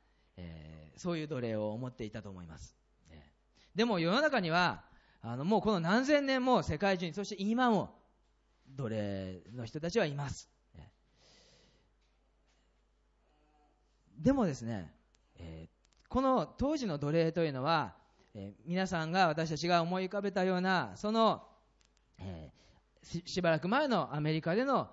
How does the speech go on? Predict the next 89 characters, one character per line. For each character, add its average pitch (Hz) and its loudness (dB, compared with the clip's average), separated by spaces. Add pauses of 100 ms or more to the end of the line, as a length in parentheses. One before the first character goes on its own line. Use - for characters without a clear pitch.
(260)
こ 131 -12
の 92 -10
黒 101 -14
人 95 -10
の 165 -2
方 120 -6
々 87 -10
の、 156 -2 (320)
ア 98 -10
フ 101 -6
リ 185 -6
カ 95 -6
系 214 2
の 269 -2
方 220 2
々 151 2
の、 147 -2 (360)
お 92 -4
ー、 - -14
と 160 -6
は 135 -4
少 330 -4
し 262 -4
違 180 -4 (200)
う 175 -4
か 156 -6
も 113 -8
し 98 -12
れ 95 -12
ま 82 -14
せ 80 -14
ん。 71 -18 (720)
え - -20
ー、 - -12
と 220 4
い 240 4
う 226 0
の 190 0
は、 170 2 (260)
え 98 -14 (240)
ー、 - -2
も 285 0
っ - -6
と 226 -2
近 269 0
い 196 2
言 160 -2
葉 139 -4
で 110 -8
言 98 -8
う - -12
と 90 -16
で 80 -16
す - -20
ね、 107 -12 (480)
さ 226 -8
っ - -8
き 175 -8
自 175 -4
由 311 2
人 254 -2
と 170 -6
い 156 0
う 131 -6
言 139 -8
葉 127 -6
も 110 -8
出 131 -6
て 117 -8
き 110 -12
ま 98 -12
し - -16
た 90 -14
け 85 -16
ど 90 -14
も、 147 -6 (500)
え 82 -14
ー - -18
と、 90 -12
主 302 0
人 311 -4
と 165 2
奴 165 4
隷 160 6
と 160 0
い 139 0
う 127 -4
の 120 -4
は、 135 0